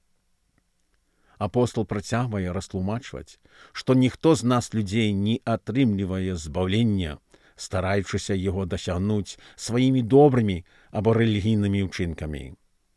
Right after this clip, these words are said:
Па словах апостала, вы збаўлены не праз учынкі,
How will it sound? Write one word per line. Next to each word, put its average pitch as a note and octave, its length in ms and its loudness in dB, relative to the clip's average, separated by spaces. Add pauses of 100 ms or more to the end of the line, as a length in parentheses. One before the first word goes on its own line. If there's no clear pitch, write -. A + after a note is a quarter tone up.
(420)
Па G#2+ 100 -2
словах A#2+ 380 0
апостала, A2+ 580 -2 (500)
вы B2+ 200 2
збаўлены C#3 640 2
не A2+ 380 2
праз E3 400 2
учынкі, G2+ 760 0